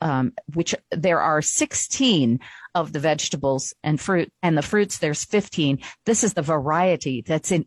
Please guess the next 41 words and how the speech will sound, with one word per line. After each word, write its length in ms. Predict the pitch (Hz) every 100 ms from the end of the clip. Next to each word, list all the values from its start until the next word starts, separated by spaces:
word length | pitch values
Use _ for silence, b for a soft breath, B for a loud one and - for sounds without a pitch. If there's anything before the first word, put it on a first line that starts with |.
| -
each 240 | 185 190
of 100 | 170
the 80 | 160
capsules. 640 | - 175 175 135 104 - B B B B -
You 80 | 208
can't 260 | 311 370
get 180 | 311 285
this 180 | 226 240
anywhere 360 | 214 196 185
else. 420 | - 196 110 - - B B
It 120 | - 196
is 180 | 185 - -
a 160 | 190
remarkable 680 | 165 165 165 202 247 233 220
thing. 400 | 208 196 185 202 _ b b -
My 300 | 175 160 165 _ -
parents, 360 | 247 247 302
who 100 | 302
are 80 | 214
in 120 | 190
their 160 | 180 -
eighties, 480 | 180 190 220 285 - - _ _ -
take 240 | 294 294
it 120 | 247
religiously 640 | 180 170 170 175 208 208 247
because 480 | 226 - 196 196 -
it 180 | 202 -
makes 280 | 175 175 -
a 60 |
difference 520 | 160 147 - 175 233 -
on 160 | 180 170
them. 240 | 147 165 190
It 200 | 180 -
boosts 380 | 202 247 - -
their 160 | 165
immune 260 | 151 151 160
system, 440 | - 202 - 214 208 B B
gives 260 | 233 247 -
them 160 | 180 -
energy, 440 | 156 165 185 220 -
and 160 | 170